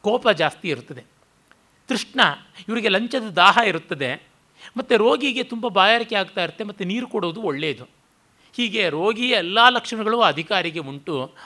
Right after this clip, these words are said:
ಆನಂದೋದ್ಯ ನಿಯೋಗಿ ರೋಗರಹಿತ ಜೀವನ್ ಪುನರ್ದರ್ಶಿತ. ಅಬ್ಬ, ಅಂತೂ ಆ ಅಧಿಕಾರಿತ್ವ ಅನ್ನುವ ರೋಗ ಹೋಗಿ ನೀನು ಬದುಕಿ ಚೆನ್ನಾಗಿ ಬಂದಿಯಲ್ಲ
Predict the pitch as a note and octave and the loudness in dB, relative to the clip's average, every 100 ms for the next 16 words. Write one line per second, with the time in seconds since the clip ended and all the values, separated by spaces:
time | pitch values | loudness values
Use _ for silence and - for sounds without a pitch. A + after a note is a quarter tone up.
0 | - C3+ C#3+ C#3 C3 A#2+ A#2 G#2+ B2+ C3 | 2 4 4 2 -8 -10 -10 -8 -8 -6
1 | F3 D3+ B2+ B2+ D#3+ F#3 D3+ C3 C#3+ C3+ | -6 -6 -6 -6 -4 -4 -6 -6 -8 -6
2 | B2 A2+ A#2 D#3+ E3 G3 D#3 C#3 F3 D#3 | -4 -4 -4 -4 -4 -6 -8 -6 -6 -8
3 | D3 - - F#3 C#3+ B2+ C#3+ C#3 - - | -6 -8 -6 -8 -6 -6 -4 -2 -4 -10
4 | - D3+ D#3+ - A3+ D#3+ C3 F3 A3+ A3+ | -8 -6 -4 2 6 6 4 0 4 4
5 | A3 - G#3+ G3+ F#3 F3 C3+ E3 A3 G3 | 2 -4 0 0 -2 -4 -2 -2 0 0
6 | D3+ D3+ C#3+ D#3 - - D#3+ D3+ A2 C#3 | 0 -4 -4 -4 -10 -8 -6 -6 -2 -4
7 | G3 A#3 G3 D#3+ E3+ C3 B2+ D3+ F3 | -4 -4 -2 0 -2 -6 -2 0 4